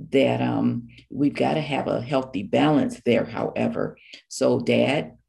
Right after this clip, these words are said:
could be the heavyweight on the teeter-totter, if you think of it this way.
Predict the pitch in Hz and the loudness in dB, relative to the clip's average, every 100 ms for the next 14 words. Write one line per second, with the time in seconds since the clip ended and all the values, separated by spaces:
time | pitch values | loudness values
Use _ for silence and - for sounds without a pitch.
0 | - - 127 117 123 113 113 147 147 127 | -20 -6 -2 0 0 -2 -4 -4 2 2
1 | 110 107 104 - - _ 127 123 113 - | 2 0 -2 -6 -16 _ 0 2 2 -2
2 | 156 127 - 113 90 - - - - - | -4 -4 -4 -4 -4 -4 -6 -8 -8 0
3 | 123 117 - - 104 - - - - | 0 0 -4 -6 -8 -8 -4 -4 -4